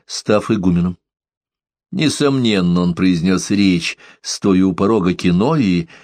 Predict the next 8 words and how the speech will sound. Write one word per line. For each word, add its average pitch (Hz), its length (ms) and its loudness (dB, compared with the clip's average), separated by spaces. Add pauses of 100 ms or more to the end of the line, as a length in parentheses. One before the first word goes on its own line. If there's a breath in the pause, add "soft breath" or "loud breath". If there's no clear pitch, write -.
(120 loud breath)
ибо 87 200 0
в 87 60 0
условиях 101 520 0
безвластного 101 1040 0
игуменства 101 640 -2 (260 loud breath)
периода 101 640 2
особного 98 640 0
жития 95 640 0